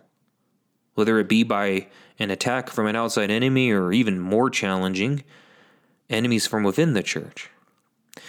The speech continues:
The life of Saint Joseph gives us a first-hand account to his current spiritual presence and the reality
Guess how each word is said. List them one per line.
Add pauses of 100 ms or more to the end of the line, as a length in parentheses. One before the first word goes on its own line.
(240)
The
life
of
Saint
Joseph
gives
us
a
first-hand
account (560)
to
his
current (140)
spiritual
presence (1600)
and
the
reality